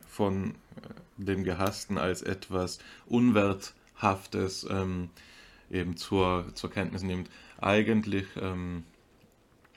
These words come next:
wollte man oder könnte man sagen, dass die Bewegung des Herzens es hier ist, ähm, dass der Welthorizont,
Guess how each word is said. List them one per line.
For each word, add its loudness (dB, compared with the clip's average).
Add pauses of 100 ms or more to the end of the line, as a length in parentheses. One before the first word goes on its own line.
(420)
wollte 0
man 0
oder 2
könnte 2
man 2
sagen, 2
dass -4 (340)
die 4
Bewegung 4
des -2
Herzens 0
es -6
hier -2
ist, -6 (480)
ähm, -2
dass -2 (340)
der 0
Welthorizont, 0